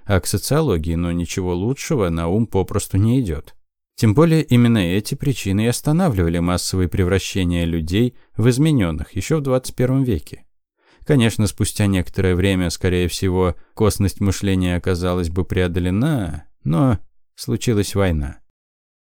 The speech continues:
Элитные военные части, среди которых и были первые измененные,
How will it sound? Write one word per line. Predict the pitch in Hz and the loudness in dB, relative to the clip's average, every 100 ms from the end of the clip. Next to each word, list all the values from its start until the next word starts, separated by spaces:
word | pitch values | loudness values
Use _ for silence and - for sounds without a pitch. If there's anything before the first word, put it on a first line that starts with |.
| _ | _
Элитные | 101 98 131 - 90 85 | 0 2 2 0 -2 0
военные | 85 95 90 87 82 | 0 2 2 0 -2
части, | - 120 - - 151 | 0 0 0 -6 -6
среди | 143 127 120 | -2 -2 0
которых | 120 117 123 110 - | 0 0 0 0 -2
и | - | -2
были | 104 101 110 107 | 0 2 2 0
первые | - 110 101 101 - | 2 2 4 0 0
измененные, | 104 90 107 101 101 98 101 | 0 2 2 2 2 2 2